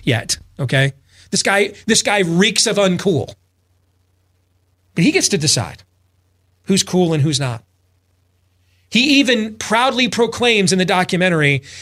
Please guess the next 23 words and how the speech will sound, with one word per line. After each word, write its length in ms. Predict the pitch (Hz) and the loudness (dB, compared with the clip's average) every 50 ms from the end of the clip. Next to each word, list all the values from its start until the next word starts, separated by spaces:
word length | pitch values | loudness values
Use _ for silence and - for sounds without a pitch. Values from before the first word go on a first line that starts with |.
| - - _ | -20 -12 _
that 220 | - 175 165 202 185 | -2 0 0 0 2
when, 200 | 185 185 180 196 | 2 2 2 2
when 220 | 185 202 170 175 | 2 2 2 2
Staying 340 | 165 - - 214 220 220 190 | 2 2 0 2 2 2 0
Alive 380 | 175 165 160 175 220 254 247 | 0 0 0 0 0 -2 -4
came 180 | 254 - 160 131 | -2 -2 0 0
out, 280 | 123 123 127 135 - - | 0 0 -2 -2 -4 -2
he 140 | - 208 175 | -2 0 0
hated 320 | 127 180 240 254 254 160 | 0 0 0 0 -2 -2
the 80 | 120 107 | -4 -6
movie. 340 | 101 92 87 - 90 127 - _ _ _ _ _ _ _ _ _ _ _ _ _ _ _ _ _ _ _ _ - | -6 -6 -8 -10 -12 -12 -12 _ _ _ _ _ _ _ _ _ _ _ _ _ _ _ _ _ _ _ _ -2
Because 340 | 160 180 - 190 185 147 151 | -2 0 0 0 -2 0 -2
what 100 | 208 247 | -2 0
did 80 | 254 | 0
he 80 | 226 - | -2 -2
call 240 | - - 202 220 214 | -2 0 0 0 0
them? 180 | 220 214 190 | 0 0 0
The, 300 | 170 156 147 147 147 151 147 | 2 2 2 2 0 0 -2
the 140 | 165 151 151 | -2 0 0
subway 460 | - - - 220 220 185 226 208 175 | 0 0 0 -2 0 0 0 0 0
and 120 | 160 147 | 0 0
tunnel 300 | - - 175 180 190 208 | -2 -2 0 0 0 -2
crowd? 420 | 196 - 190 190 190 190 196 196 | -2 -2 -2 0 0 0 0 -2